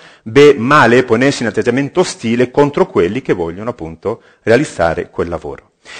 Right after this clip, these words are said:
E la seconda parte della domanda, salvare o uccidere, è un modo di radicalizzare quella prima, fare il bene o fare il male.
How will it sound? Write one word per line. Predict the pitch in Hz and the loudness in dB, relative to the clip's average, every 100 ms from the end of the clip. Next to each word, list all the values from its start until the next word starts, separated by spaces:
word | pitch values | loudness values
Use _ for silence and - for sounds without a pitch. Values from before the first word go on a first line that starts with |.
| - | 2
E | 143 | 4
la | 156 | 6
seconda | 160 214 202 | 6 6 6
parte | 196 185 156 | 6 4 4
della | 131 127 | 6 6
domanda, | 135 127 127 147 | 6 4 4 0
salvare | - 131 120 117 151 120 151 151 | 4 4 4 6 6 4 4 4
o | |
uccidere, | 147 - - 139 92 87 110 156 _ _ _ _ _ _ | 2 0 0 0 0 -2 -4 -6 _ _ _ _ _ _
è | - | -4
un | 165 | -2
modo | 165 185 160 | 2 4 4
di | 139 | 4
radicalizzare | 139 139 - 131 131 - 214 117 | 2 2 2 0 0 0 0 0
quella | - 92 92 | -2 -2 -2
prima, | - 92 85 85 90 | -4 -8 -8 -10 -12
fare | _ - 107 | _ -2 0
il | 95 | 0
bene | 92 104 98 90 87 _ | 2 2 2 -8 -12 _
o | - | -20
fare | - 85 | -12 -10
il | 85 | -8
male. | 87 82 76 82 | -8 -10 -10 -16